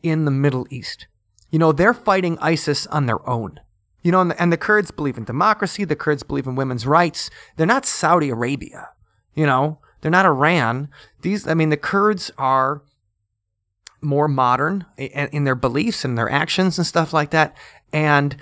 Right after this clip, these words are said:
they've kinda, like, Kurdistan is its own kinda thing right now, fighting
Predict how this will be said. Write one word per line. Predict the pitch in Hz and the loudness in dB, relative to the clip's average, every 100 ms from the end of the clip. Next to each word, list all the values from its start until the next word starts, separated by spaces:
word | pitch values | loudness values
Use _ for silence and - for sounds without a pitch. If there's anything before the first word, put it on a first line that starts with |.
| - - | -8 -2
they've | 160 | 0
kinda, | - 208 202 - - | 0 0 0 -2 -4
like, | 156 - | -4 0
Kurdistan | 226 240 175 - 143 135 143 - | 0 2 0 -2 -2 -2 -4 -6
is | 147 | -6
its | 147 - - | -4 -6 -2
own | 165 196 196 | 0 2 0
kinda | - 180 147 | 0 0 0
thing | - 190 202 180 | 0 -2 0 2
right | 117 113 | 0 -2
now, | 101 98 113 - - _ - | -4 -6 -8 -10 -20 _ -6
fighting | - 190 156 120 117 | 2 2 2 -2 -6